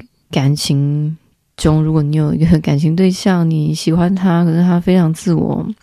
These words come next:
嗯，相对就是会给人难相处的感觉啊，是吗？比较会跟不容易妥协啊、固执啊这些 <laughs> 联想在一起，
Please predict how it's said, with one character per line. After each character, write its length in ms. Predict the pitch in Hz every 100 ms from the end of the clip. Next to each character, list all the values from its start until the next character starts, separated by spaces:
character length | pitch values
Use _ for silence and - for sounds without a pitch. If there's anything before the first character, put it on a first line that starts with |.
| _ _ _ _ _ _ _ _ _ _ _ _ - - - - - - _ _ _ _ _ _ -
嗯， 680 | 156 151 151 147 147 143
相 220 | 156 208 214
对 160 | 226
就 140 | 208 208
是 120 | 214
会 240 | 202 196
给 200 | 185 147
人 180 | 139 147
难 160 | 147 151
相 220 | 160 170
处 100 | 147
的 80 | 151
感 180 | - 160
觉 180 | - 165
啊， 140 | 165
是 160 | 170 185
吗？ 280 | 151 147 160 _ _ _ _ _ _ _ _ - - - - - - _
比 120 | 175
较 400 | 165 185 185 185
会 200 | 190 196
跟 520 | 185 180 180 180 180 196 - - -
不 100 | -
容 220 | 190 175
易 60 | 185
妥 200 | - 147
协 280 | 143 147 143
啊、 240 | 147 147
固 200 | 160 180
执 260 | 165 - 135
啊 260 | 139 139 147
这 160 | 170
些 240 | 165 - 156 - 165
<laughs> 280 | 170 196 -
联 160 | 170 214
想 220 | 220 160
在 160 | 185 185
一 80 |
起， 360 | 190 - - 57